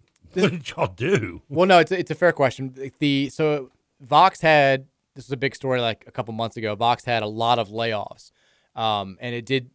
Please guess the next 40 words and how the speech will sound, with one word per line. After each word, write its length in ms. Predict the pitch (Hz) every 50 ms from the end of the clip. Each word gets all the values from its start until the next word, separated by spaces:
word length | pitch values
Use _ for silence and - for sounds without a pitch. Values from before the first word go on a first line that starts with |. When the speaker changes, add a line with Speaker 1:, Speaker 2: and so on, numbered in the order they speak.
| _
Speaker 1:
they 220 | 170 156 156 143 127 _ _
did 140 | - 160 147
result 320 | 151 143 127 139 135 -
in 60 | 151 135
a 40 | 120
lot 280 | 117 107 120 117 123 127
of 80 | 117
people 220 | _ 131 117 113 113
at 60 | 113
S 120 | 113 107 -
B 100 | - 117
Nation 300 | 110 107 104 - 113 104
losing 180 | 110 101 98
their 120 | 104 98 95
jobs. 420 | 92 117 117 117 113 110 101 - _ _ _ _ _ _ _
We 100 | 135 131
shut 220 | - - 175 156
down, 160 | 131 143 139 131
I 40 |
think, 140 | - 135 - -
all 340 | - 123 120 127 135 135 131
but, 320 | 113 101 - 131 131 - -
like, 140 | 123 - _ _
two 260 | - - - 135 135
of 80 | 127 107
the 100 | 127 107
hockey 320 | 92 127 120 - _ 131
sites 360 | - - 131 123 127 123 -
and 100 | 120 113
all 200 | 113 113 117 120
of 80 | 113 101
the 140 | 113 113 107
M 120 | 107 107
L 140 | 107 107 107
S 140 | 110 110 -
sites. 440 | - - 110 110 117 117 - - - _ _ _ _ _ _ _ -
Uh, 60 | -
it 60 | -
was 140 | 123 123 -
a 220 | 113 104 104 101